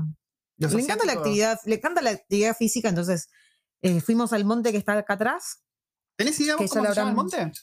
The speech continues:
Speaker 2: Para mí se llama Te Fiti Riser, pero no tengo ni idea cómo se llama.
Speaker 1: Para mí Te Fiti Riser es como la es-, la, mm,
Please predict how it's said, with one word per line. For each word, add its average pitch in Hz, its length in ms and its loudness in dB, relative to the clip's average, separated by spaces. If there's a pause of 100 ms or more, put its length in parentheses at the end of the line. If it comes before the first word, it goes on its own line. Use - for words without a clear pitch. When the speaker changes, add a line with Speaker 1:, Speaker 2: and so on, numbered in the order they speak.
(800)
Speaker 2:
Para 214 200 0
mí 339 140 -2
se 370 100 2
llama 320 240 0
Te 247 80 -2
Fiti 226 320 -2
Riser, 180 500 -2
pero 170 140 2
no 208 100 2
tengo 269 220 0
ni 254 140 2
idea 311 320 0
cómo 240 180 -2
se 214 100 -2
llama. 160 280 -2
Speaker 1:
Para 190 140 0
mí 285 100 -4
Te 269 120 -4
Fiti 254 320 -6
Riser 247 440 -2
es - 80 -6
como 196 200 0
la 165 120 2
es-, - 240 -4
la, 147 520 0
mm, 135 300 0